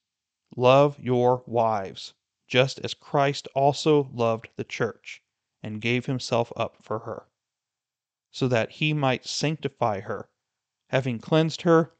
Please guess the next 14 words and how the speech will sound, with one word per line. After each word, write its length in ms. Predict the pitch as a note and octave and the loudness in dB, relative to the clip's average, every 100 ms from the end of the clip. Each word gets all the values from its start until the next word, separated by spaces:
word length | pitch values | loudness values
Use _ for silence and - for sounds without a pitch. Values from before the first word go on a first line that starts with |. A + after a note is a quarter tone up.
| - | -4
by 120 | C3 | -2
the 100 | A2 | -2
washing 600 | A2+ C3+ C#3+ - D3+ D3 | 0 0 0 -4 -4 -4
of 200 | A#2+ A2+ | -6 -6
water 540 | A#2 B2+ C3 C#3 C#3 _ _ - | -2 2 2 2 -2 _ _ -8
with 180 | C3 C3 | -6 -2
the 100 | C3+ | -2
word, 360 | A#2+ F#2 - _ _ _ _ _ _ _ _ _ | -2 -6 -14 _ _ _ _ _ _ _ _ _
that 140 | A#2+ | -8
he 100 | A2 | -4
might 280 | C3+ B2 - | -2 -2 -4
present 440 | - A#2+ C#3+ D3+ - | -8 -6 -2 -4 -4
to 100 | D#3 | -4
himself 600 | E3 - C3+ B2 B2+ | -4 -2 0 0 0